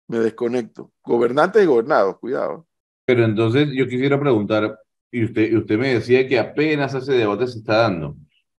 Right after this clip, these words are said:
Speaker 2: ¿Cuándo vamos a entrar a debatir si queremos una economía extractivista?
Speaker 1: No lo van a discutir. ¿Cómo te lo explico? ¿Cuántos años más necesitas vivir en este país para que entiendas esta sociedad? Esa discusión no se va a dar. Oye lo que te estoy diciendo.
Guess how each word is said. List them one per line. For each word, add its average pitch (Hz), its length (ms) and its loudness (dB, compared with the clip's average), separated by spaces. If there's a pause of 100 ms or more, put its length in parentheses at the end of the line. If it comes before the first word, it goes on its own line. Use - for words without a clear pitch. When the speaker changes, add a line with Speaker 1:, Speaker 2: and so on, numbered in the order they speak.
(160)
Speaker 2:
¿Cuándo 147 320 4
vamos 156 220 4
a - 20 6
entrar 104 280 0
a 135 100 6
debatir 113 360 2
si 139 140 -4
queremos 104 320 0
una 127 140 -2
economía 104 440 -2
extractivista? 110 800 -2
Speaker 1:
No 135 160 6
lo 180 120 8
van 196 160 8
a 233 80 6
discutir. 175 600 -2
¿Cómo 156 200 -2
te 180 140 2
lo 143 80 4
explico? - 760 -8 (120)
¿Cuántos 147 340 0
años 156 200 -4
más 160 120 -2
necesitas 143 360 -2
vivir 131 180 -2
en 139 80 -4
este 139 160 -4
país 131 200 -2
para 139 180 0
que 123 60 2
entiendas 117 320 0
esta 135 140 0
sociedad? 104 480 0 (380)
Esa 196 320 8
discusión 156 400 4
no 175 80 -8
se 175 140 -6
va 180 140 -2
a - 20 0
dar. 185 340 -2
Oye 175 220 2
lo 196 40 0
que 175 100 2
te 160 80 -4
estoy 185 180 -6
diciendo. 185 340 -2